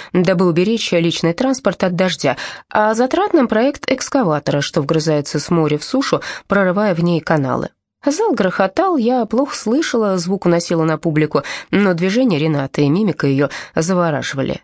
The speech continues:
и в моем воображении остались как ряд фотографий в рамках. Среди ее историй, рассказанных мне в долгих телефонных разговорах и оставшихся в беглых записях на счетах за электричество и воду, есть история про журналистку, которая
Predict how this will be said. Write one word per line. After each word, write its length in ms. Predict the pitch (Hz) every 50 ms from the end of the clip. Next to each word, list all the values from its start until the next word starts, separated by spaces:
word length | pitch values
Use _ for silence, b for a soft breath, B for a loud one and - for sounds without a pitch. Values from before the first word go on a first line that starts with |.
| _ _
и 80 | 180
в 60 | 170
моем 240 | 160 175 170 160 147
воображении 600 | 143 147 139 135 147 147 143 156 196 202 180 139 139
остались 380 | 135 - - 170 156 147 -
как 300 | - - 131 131 - - -
ряд 320 | - 180 196 202 175 -
фотографий 640 | - - 143 - 151 143 139 143 - 107 - - 139
в 80 | 143 147
рамках. 460 | 160 135 123 123 - - - - - - _ _ _ _ _ _ _ _ _
Среди 360 | - - 311 302 302 320 320 320
ее 180 | 302 302 302
историй, 420 | 294 - - - 381 381 302 175 151
рассказанных 600 | 151 165 170 - - 170 156 156 160 160 - -
мне 240 | 170 170 170 156 B B B B B B B
в 160 | B 190 190
долгих 420 | 220 226 214 190 170 165 165 156 -
телефонных 520 | - - 180 190 - 185 170 165 165 -
разговорах 720 | - 180 170 170 196 196 185 143 131 131 139 143 - - 156
и 20 |
оставшихся 720 | 147 143 151 - - 156 143 - - 156 147 - - 147 B B B B B B
в 120 | 175 175
беглых 440 | 160 180 170 151 151 147 143 147 - 170
записях 540 | 160 185 226 240 - - - - 139 - -
на 200 | 151 147 143 143 139
счетах 400 | - - 165 - 143 139 - -
за 100 | - 151
электричество 580 | 147 147 - - 151 143 - - - - 160
и 40 | 151
воду, 320 | 147 170 208 196 143 131 B B B B B B B
есть 320 | - 294 302 370 339 - 311
история 400 | 277 - - 330 330 294 269 254
про 340 | 262 254 254 254 247 240 233
журналистку, 840 | 226 - 277 277 285 320 330 254 147 - - - - - 135 131 135 _
которая 640 | - 175 165 180 165 156 151 147 147 147 151 147 147